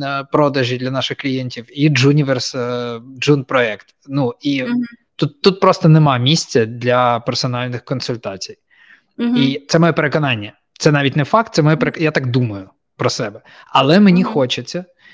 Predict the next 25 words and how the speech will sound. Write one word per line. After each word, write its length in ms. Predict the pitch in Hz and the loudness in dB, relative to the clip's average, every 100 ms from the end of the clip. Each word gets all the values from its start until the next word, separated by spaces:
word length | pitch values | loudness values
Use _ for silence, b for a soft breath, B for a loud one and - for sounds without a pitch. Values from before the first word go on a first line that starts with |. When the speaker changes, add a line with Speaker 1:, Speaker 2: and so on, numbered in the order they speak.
| b b | b b
Speaker 1:
І 120 | - | -2
я 120 | 131 | 0
пам'ятаю, 300 | 143 160 160 | 0 -2 -2
що 140 | 156 151 | -2 -4
коли 180 | 151 151 | -4 -6
ти 120 | 151 | -8
сказала, 380 | - 135 151 143 | -8 -4 -4 -4
що 120 | 147 | -8
ти 100 | 143 | -8
так 160 | 139 | -6
робиш, 300 | 180 220 208 - | -2 -2 -2 -4
звісно, 420 | 131 160 214 175 | 0 2 2 0
що 120 | - | -4
не 80 | 143 | -6
встигається. 680 | 123 127 113 104 95 - - _ _ _ _ _ | -4 -4 -4 -6 -10 -16 -18 _ _ _ _ _
І 80 | - | -4
це 160 | 120 165 | 2 4
мають 340 | 156 151 131 | 4 4 0
Speaker 2:
Мгм. 80 | 110 | 0
Speaker 1:
там 220 | 135 127 | -2 -2
люди, 260 | 139 143 135 | -2 -2 -2
я 120 | 127 | -4
думаю, 320 | 131 131 127 | -4 -4 -4
які, 280 | 123 147 131 | -6 -4 -6
які 320 | 131 127 143 | -6 -6 -6